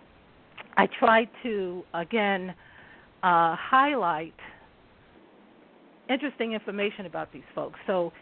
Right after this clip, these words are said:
it's, it's a, it's a list. It's alphabetized. These, you know, the names of the slaveholders, and then underneath those names, the names of, uh, same-named African Americans, and it, and I included not only the head of the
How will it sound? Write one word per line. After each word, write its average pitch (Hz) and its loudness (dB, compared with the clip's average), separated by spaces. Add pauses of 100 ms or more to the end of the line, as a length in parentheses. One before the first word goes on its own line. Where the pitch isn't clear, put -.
(120)
it's, 202 -2 (180)
it's 196 0
a, 202 2
it's 208 -4
a 196 0
list. 247 4 (240)
It's 185 -8 (140)
alphabetized. 208 0 (140)
These, 175 -6 (340)
you 196 -4
know, 180 -4
the 190 -4
names 233 2
of 233 0
the 220 -8
slaveholders, 202 2 (360)
and 196 -2
then 202 0 (280)
underneath 240 4
those 208 4
names, 190 -2 (480)
the 196 -2
names 208 2
of, 190 -2 (280)
uh, 180 4 (140)
same-named 226 2
African 202 -4
Americans, 185 -4 (600)
and 202 4
it, 208 -2
and 214 4
I 208 8
included 226 4
not 240 2
only 262 0
the 202 -4
head 247 4
of 214 -2 (120)
the 190 -4